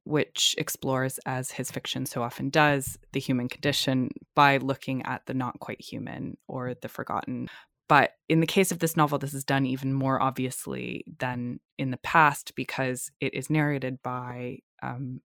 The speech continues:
a robot, basically. It is an intelligent robot,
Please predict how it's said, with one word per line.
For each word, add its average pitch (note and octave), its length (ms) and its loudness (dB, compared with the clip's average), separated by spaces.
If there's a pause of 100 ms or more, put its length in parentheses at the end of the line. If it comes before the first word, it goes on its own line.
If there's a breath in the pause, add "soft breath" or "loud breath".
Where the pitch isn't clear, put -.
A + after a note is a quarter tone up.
a C3 60 -4
robot, D3 480 0 (180)
basically. - 680 -6
It D3+ 240 -2
is C3+ 300 0
an C#3+ 120 0
intelligent D3 580 2
robot, B2+ 540 -2